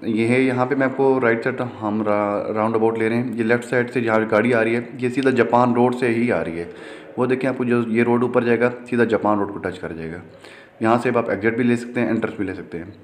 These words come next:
तो राइट साइड, अ, मैं आपको लेके जा रहा हूँ दस मरले की कटिंग के ऊपर। अ, ये मेरे straight of the, straight of देखिएगा, ये यहाँ पे, ये लेफ्ट साइड के ऊपर मेरे आप, आपको ये देखें, ये दस मरले के घर आपको नज़र आ रहे हैं।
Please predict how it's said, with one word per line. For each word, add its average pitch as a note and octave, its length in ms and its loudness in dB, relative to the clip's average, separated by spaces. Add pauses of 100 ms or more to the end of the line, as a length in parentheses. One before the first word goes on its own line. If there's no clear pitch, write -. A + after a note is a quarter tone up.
तो G#2+ 120 0
राइट A2+ 280 2
साइड, C3 580 2
अ, A2 160 0
मैं A2+ 140 2
आपको A2+ 240 -2
लेके G#2+ 220 0
जा G#2 180 2
रहा G2+ 120 0
हूँ G#2+ 160 -2
दस G2 220 -2
मरले A2+ 160 0
की B2 540 -4
कटिंग A2 220 0
के A#2 80 -2
ऊपर। B2 320 -4 (540)
अ, G2+ 280 4 (200)
ये C3 140 0
मेरे C#3 440 2
straight D3+ 360 4
of C3+ 80 -2
the, B2+ 180 0
straight D3 240 2
of C#3+ 80 2
देखिएगा, C3 440 0 (200)
ये A2 80 0
यहाँ A2 300 2
पे, B2 160 0
ये A2+ 400 -2
लेफ्ट A#2 200 2
साइड A#2+ 160 0
के A#2 60 -6
ऊपर A2+ 160 -4
मेरे A2+ 220 2
आप, A2 180 0 (160)
आपको G#2+ 320 0
ये G#2+ 160 2
देखें, G2+ 340 -4
ये G#2+ 80 -2
दस A2+ 220 2
मरले A2+ 220 0
के A2+ 100 -4
घर G2+ 200 -2
आपको F#2 160 -6
नज़र G2 220 -2
आ A2+ 80 4
रहे A#2 140 -2
हैं। A#2+ 120 -8